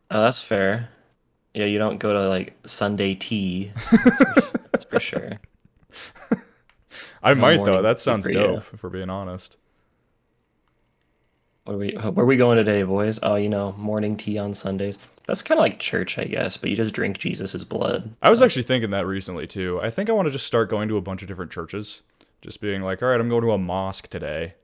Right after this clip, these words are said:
Speaker 1: Dude, that'd be fucking hilarious.
Speaker 2: Yeah, like, I'm just a
Speaker 1: I'm not religious, but I go to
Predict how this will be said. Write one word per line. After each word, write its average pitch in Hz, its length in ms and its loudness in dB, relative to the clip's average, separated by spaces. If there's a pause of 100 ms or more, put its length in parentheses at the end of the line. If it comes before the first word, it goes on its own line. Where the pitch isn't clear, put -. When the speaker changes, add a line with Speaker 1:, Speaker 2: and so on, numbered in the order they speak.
(480)
Speaker 1:
Dude, 120 160 2
that'd 165 160 2
be - 200 -2 (140)
fucking 113 300 2
hilarious. 90 800 -4
Speaker 2:
Yeah, 98 340 2 (180)
like, 101 180 -8
I'm 98 140 -4
just 98 180 -10
a 95 120 -4 (280)
Speaker 1:
I'm 156 140 6
not 226 160 8
religious, 117 500 6
but 117 220 4
I 151 180 4
go 127 220 4
to 107 160 2